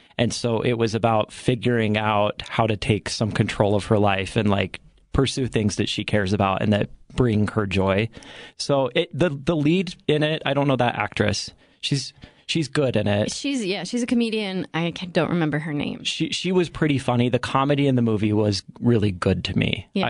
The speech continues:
Speaker 1: I, I thought it was, it was a funny movie. Uh, okay, so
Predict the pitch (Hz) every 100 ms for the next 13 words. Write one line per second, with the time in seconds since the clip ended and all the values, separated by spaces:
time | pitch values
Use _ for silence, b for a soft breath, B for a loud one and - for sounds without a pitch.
0 | - 123 120 113 110 107 101 101 101 95
1 | - 98 95 95 92 B B B B -
2 | 131 127 - 139 135 113 - - 131 127
3 | 123 117